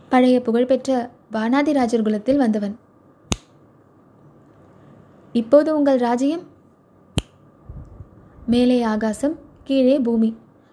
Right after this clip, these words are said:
இப்போது நான் சகல பூமண்டலத்துக்கும் ஏக சக்கராதிபதி. நந்தினி சிறிது நேரம் வல்லவரையனை ஏறத்தாழ பார்த்து கொண்டிருந்தாள். அப்படி ஒன்றும் நடக்காத காரியமில்லை.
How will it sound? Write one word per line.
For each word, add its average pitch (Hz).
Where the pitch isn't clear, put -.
இப்போது 240
நான் 302
சகல 226
பூமண்டலத்துக்கும் 262
ஏக 269
சக்கராதிபதி. 233
நந்தினி 285
சிறிது 277
நேரம் 269
வல்லவரையனை 262
ஏறத்தாழ 240
பார்த்து 240
கொண்டிருந்தாள். 208
அப்படி 262
ஒன்றும் 285
நடக்காத 247
காரியமில்லை. 233